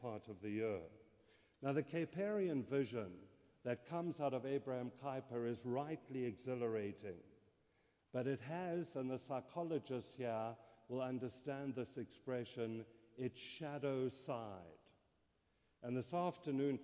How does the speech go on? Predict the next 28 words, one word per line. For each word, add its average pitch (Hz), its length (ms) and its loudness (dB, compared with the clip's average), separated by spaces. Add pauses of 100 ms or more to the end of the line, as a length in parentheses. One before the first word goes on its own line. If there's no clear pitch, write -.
Kuyper 151 320 2
wrote 135 240 4
a 127 40 0
little 135 260 0
book 127 380 -2
called 123 400 0 (380)
Three 180 220 4
Small 147 440 4
Foxes. 113 680 0 (1400)
And 123 200 0
this 160 220 4
was 165 180 4
his 170 200 0
attempt 147 500 -2
to 135 80 -4
identify 131 720 -2
the 117 140 0
shadow 139 420 0
side. 101 600 -2 (800)
And 113 120 -2
he 160 140 4
has 147 200 0
three 180 320 2
foxes 139 680 2
that 123 200 -2
you 135 100 2
should 123 300 -2
not 151 460 2